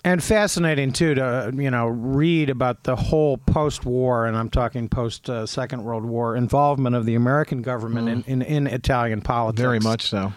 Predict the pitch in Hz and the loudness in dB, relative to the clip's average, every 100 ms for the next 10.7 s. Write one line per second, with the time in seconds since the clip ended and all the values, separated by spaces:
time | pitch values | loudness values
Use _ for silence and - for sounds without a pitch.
0 | - 131 127 131 131 147 147 135 127 123 | -6 -4 -2 -2 0 2 2 2 2 0
1 | 120 - 123 117 110 - _ - - 135 | -2 -2 -2 0 -2 -6 _ -20 -6 0
2 | 135 151 143 123 - 143 143 131 127 131 | 2 2 2 0 0 0 2 2 2 2
3 | 127 - 120 120 113 - - - - - | 0 0 0 0 -2 -8 -20 -20 -20 -20
4 | - - 139 - 156 - 131 135 135 135 | -20 -6 -2 2 0 0 0 2 2 0
5 | 139 131 120 - 123 120 135 139 123 117 | 0 0 -2 0 0 2 2 2 2 0
6 | 113 - - 170 160 117 113 110 113 120 | -2 -6 -12 -12 -6 -4 -2 -2 -2 -2
7 | 131 - 127 117 - 117 107 - - - | -4 -2 -2 -4 -2 -4 -4 -8 -8 -4
8 | 131 127 131 117 113 - 131 - 120 110 | -4 -2 -2 -2 -4 -4 -4 -4 -6 -4
9 | 120 113 - 127 117 110 - - 139 135 | -2 -2 -4 -6 -4 -4 -2 0 2 2
10 | 117 - 117 123 131 117 110 | -2 -2 -2 0 0 -2 -6